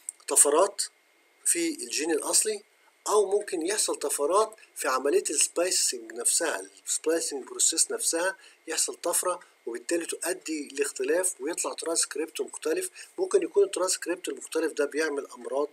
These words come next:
زي ما هنشوف في الأمثلة اللي هنشوفها في المحاضرة، آه، بعد كده، أو يكون بيعمل وظيفة مختلفة أو بيعمل حاجات معينة. فعملية السبلايسنج مهمة جدًا لأنها هتطلع ترانسكريبت مختلف،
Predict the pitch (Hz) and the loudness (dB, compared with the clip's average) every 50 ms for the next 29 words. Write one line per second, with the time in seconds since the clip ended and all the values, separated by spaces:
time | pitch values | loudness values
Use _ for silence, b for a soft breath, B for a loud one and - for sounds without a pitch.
0 | - - - 131 127 120 113 107 - - 117 - - 139 117 110 113 - - 147 | -6 -8 -6 -6 -6 -6 -6 -6 -6 -4 -2 -2 -2 -2 -2 -6 -4 -2 -2 0
1 | 139 139 127 113 110 110 107 - - 143 - 127 - - 143 - - - - 143 | 0 0 0 -2 -6 -6 -8 -8 -6 -6 -6 -4 -6 -8 -8 -10 -14 -10 -10 -8
2 | 147 156 170 165 - B B B B B B B B - 123 120 117 110 - 113 | -6 -6 -6 -8 -8 B B B B B B B B -14 -10 -8 -6 -6 -4 -4
3 | 110 107 104 110 - - 185 208 214 - b b b b b - - 170 208 208 | -4 -4 -6 -6 -4 -4 -2 -2 -2 -4 b b b b b -2 4 6 6 6
4 | - - 139 143 139 - - 175 175 165 147 156 165 170 156 151 139 123 120 120 | 6 4 -4 -10 -10 -8 -6 -6 -4 -2 -2 0 -2 0 0 0 -2 -2 -2 -6
5 | 127 160 165 - 120 - - - - 156 156 160 151 147 - 147 151 - 139 160 | -6 -4 -4 -4 -4 -6 -10 -8 -2 0 0 0 0 0 -2 -4 -4 -4 -4 -6
6 | 165 143 147 160 156 143 139 - - - - 139 143 143 - - 117 107 107 107 | -4 -4 -4 -4 -4 -4 -6 -8 -8 -8 -4 -4 -4 -4 -6 -8 -8 -8 -6 -6
7 | 107 - - - B B B B B B - 113 110 110 110 120 127 190 214 - | -6 -8 -8 -10 B B B B B B -6 -6 -4 -4 -2 2 4 4 4 4
8 | - 156 147 - - - - - 160 175 196 180 - - 196 175 - - b b | 2 -2 0 0 0 -2 -2 0 0 0 2 2 0 0 -2 -6 -10 -14 b b
9 | b b b - 113 113 143 190 208 196 170 - - 143 - - - - - - | b b b -8 -6 -2 -2 0 0 2 0 0 -2 -4 -12 -12 -12 -12 -12 -12
10 | 123 - 117 131 143 147 139 120 - - - 143 139 135 123 - - - - 156 | -14 -12 -8 -4 -4 -2 -2 -4 -6 -6 -2 -2 -2 -2 -2 -6 -6 -4 0 2
11 | - - - - - 170 185 185 - - 139 - - - 160 175 214 220 - | 4 4 2 2 0 -2 -4 -4 -4 -8 -10 -10 -6 -2 -2 0 0 0 -2